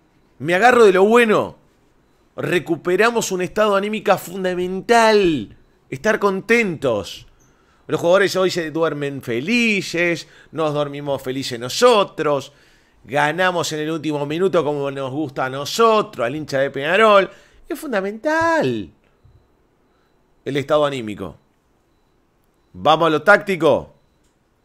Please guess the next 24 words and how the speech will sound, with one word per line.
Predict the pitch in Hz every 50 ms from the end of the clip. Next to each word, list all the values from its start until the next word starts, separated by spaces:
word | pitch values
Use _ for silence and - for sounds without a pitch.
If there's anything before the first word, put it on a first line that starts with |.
| _ _ _ _ _ _ _ _ _ -
Nos | 110 120 143 135 -
siguen | - 143 147 139
faltando | - 143 139 143 143 147 147 147
recursos. | 156 143 170 214 214 208 202 196 175 156 - 175 175 170 170 170 170 - - - _ _ _ _ _ _ _ _ _ _ _ _ _ _ _ -
Alfredo | 143 147 135 - 165 160 156 147
Arias, | 151 156 160 151 151 135 131 - - - _ _ _ -
por | - 156 160
momentos, | 156 156 156 165 165 156 131 156 147 139 127 120 - _ _ _ _ _ _ _ _ _ -
eh, | 120 135 139 - - 131 131 131 127 127 127 127 127 127 127 131 123 - _ _ -
se | - - - 170 160
le | 160
entiende, | 160 165 151 - 180 208 226 226 220 214 190 180 160
pero | - - 156 156 151 151 156 147 147 147 131 139 - - _ _ _ _ _ - - - - - - _ _ _ _ -
como | 160 165 165 165 165
no | 170 175 185 180 -
tiene | - 165 185 202 202 190 185 175 170 170 165 - - - - -
el | - 135 139 143 151 160 151 147
recurso, | 156 170 - - 190 202 185 - - 185 175 165 151 - - -
apela | - 143 147 - - 180 180 175 165 160
a | 156
cosas | - 165 156 151 147 -
que | - 143 147
no | 151 151
entendés. | 151 - 156 156 170 190 220 214 208 202 196 190 180 180 - -